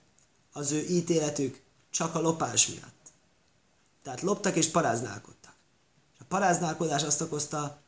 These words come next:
elpusztítani jót és gonoszat egyaránt. De nem lett lepecsételve addig, amíg a lopás nem történt meg.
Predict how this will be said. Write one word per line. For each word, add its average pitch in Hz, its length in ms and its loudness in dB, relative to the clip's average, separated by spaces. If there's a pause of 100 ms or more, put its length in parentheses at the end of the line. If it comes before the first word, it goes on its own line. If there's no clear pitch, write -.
(240)
elpusztítani 147 1160 -2 (260)
jót 165 340 2
és 147 160 2
gonoszat 143 640 4
egyaránt. 123 560 -4 (2000)
De 117 180 -8
nem 135 160 0
lett 135 120 6
lepecsételve 143 580 4
addig, 143 180 6
amíg 147 220 4
a 143 60 4
lopás 165 340 6
nem 123 160 2
történt 110 400 -2
meg. 67 180 -12